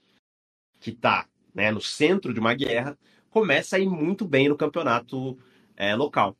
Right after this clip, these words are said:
E ele enche regularmente o seu estádio, o estádio Imarete, em Aguidan, que tá bem no olho do furacão.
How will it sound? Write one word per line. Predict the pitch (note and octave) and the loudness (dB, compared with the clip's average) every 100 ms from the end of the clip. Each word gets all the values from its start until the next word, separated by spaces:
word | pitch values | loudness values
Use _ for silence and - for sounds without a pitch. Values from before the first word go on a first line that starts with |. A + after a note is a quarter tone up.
| _ _ _ _ _ _ _ _ _ _ _ | _ _ _ _ _ _ _ _ _ _ _
E | A3+ | 4
ele | - E3 F3+ | 6 6 4
enche | D3 G3+ - C3+ | 4 2 0 -4
regularmente | C3+ E3+ E3+ E3 C3+ A#2+ B2+ B2+ | -2 0 2 2 2 0 0 -4
o | |
seu | A#2+ A#2 | -4 -4
estádio, | A#2+ - A2+ F3 C3+ - | -4 0 0 0 -4 -20
o | - | -20
estádio | - G2 F2+ G2 | -8 -6 -4 -2
Imarete, | A#2 A#2 A2 B2 A2 | 0 2 0 -4 -6
em | |
Aguidan, | F#2+ B2+ C3+ G#2+ C3 - _ | -6 -6 -4 -4 -4 -10 _
que | - | -16
tá | D4 C#4 | -8 -6
bem | B2 B2+ D#3+ | -2 0 2
no | A#3 | 2
olho | C#3 C#3 | 0 -2
do | B2+ | -2
furacão. | - D#3 D#3 A2+ - | -4 -4 -4 -6 -8